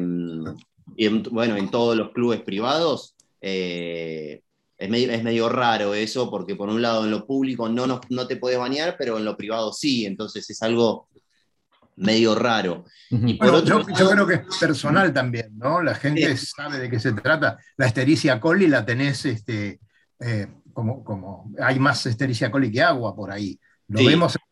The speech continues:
Speaker 3: los clubes adentro, y
Speaker 1: Sí.
Speaker 3: nuestros chicos también salen, salen a navegar,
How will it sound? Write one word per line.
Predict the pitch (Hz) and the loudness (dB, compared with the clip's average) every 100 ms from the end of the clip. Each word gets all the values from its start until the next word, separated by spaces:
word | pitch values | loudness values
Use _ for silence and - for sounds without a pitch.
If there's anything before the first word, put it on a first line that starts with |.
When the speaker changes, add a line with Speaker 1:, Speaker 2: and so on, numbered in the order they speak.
| _ - | _ -10
Speaker 3:
los | 110 | -4
clubes | 175 185 175 151 113 - | 2 4 6 4 0 -6
adentro, | 113 147 156 131 117 143 190 208 _ - _ _ _ | -2 2 2 0 -2 -2 -4 -10 _ -20 _ _ _
y | 135 160 202 | 0 2 2
Speaker 1:
Sí. | |
Speaker 3:
nuestros | 160 120 95 120 - | 2 0 0 0 -4
chicos | - _ _ | -10 _ _
también | 135 135 151 143 | 0 2 4 2
salen, | 143 135 127 123 - | 2 0 0 -4 -10
salen | - 131 123 120 | -6 -2 0 0
a | |
navegar, | 113 110 113 131 151 185 | -2 0 2 2 2 0